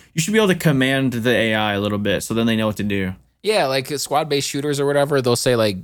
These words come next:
Speaker 2: you can say, like, "Go here," or "Heal here," or do something like that, or, like, "Heal me," or whatever.
Speaker 1: Yeah.
Speaker 2: You should do that. I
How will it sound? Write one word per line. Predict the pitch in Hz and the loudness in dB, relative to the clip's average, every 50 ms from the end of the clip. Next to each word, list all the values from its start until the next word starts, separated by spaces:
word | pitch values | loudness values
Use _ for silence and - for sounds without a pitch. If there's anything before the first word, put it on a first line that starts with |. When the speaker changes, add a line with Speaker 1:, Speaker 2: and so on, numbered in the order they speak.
| - - | -10 -8
Speaker 2:
you | 104 113 107 | -8 -6 -4
can | 127 110 | -4 -4
say, | - - 113 | -2 -2 0
like, | 110 107 98 95 | 0 0 -2 -2
"Go | 92 139 165 170 | -4 -2 -2 -2
here," | 151 139 190 185 165 123 95 80 | -4 -4 -4 -4 -4 -4 -4 -4
or | 65 76 101 107 104 101 | -4 -4 -2 -2 -2 -4
"Heal | 95 - 170 185 170 151 135 | -4 -4 -2 -2 0 0 -2
here," | 131 160 160 147 120 95 82 80 | -2 -2 -4 -4 -4 -4 -4 -4
or | 92 98 | -4 -4
do | 104 117 | -4 -4
something | - - 143 151 143 | -4 -6 -6 -4 -4
like | 139 135 131 131 | -4 -4 -2 -2
that, | 143 143 147 143 107 | 0 0 0 0 -2
or, | 95 | -4
like, | 87 85 85 85 | -4 -6 -6 -6
"Heal | - 135 147 147 | -6 -6 -4 -2
me," | 139 117 95 87 80 | -2 -2 -2 -4 -4
or | 80 80 76 | -6 -8 -10
whatever. | 78 80 78 73 73 73 78 - _ _ _ _ _ _ _ _ _ _ _ _ | -10 -12 -12 -14 -14 -16 -18 -20 _ _ _ _ _ _ _ _ _ _ _ _
Speaker 1:
Yeah. | - 110 107 | -4 -4 -2
Speaker 2:
You | 98 | -2
should | 170 160 | -2 -4
do | 156 156 156 160 | -4 -4 -4 -4
that. | - 202 - - - _ _ _ _ _ _ _ _ _ _ _ _ _ _ _ _ _ _ _ _ _ _ _ _ _ _ | -4 -4 -4 -6 -10 _ _ _ _ _ _ _ _ _ _ _ _ _ _ _ _ _ _ _ _ _ _ _ _ _ _
I | - | -20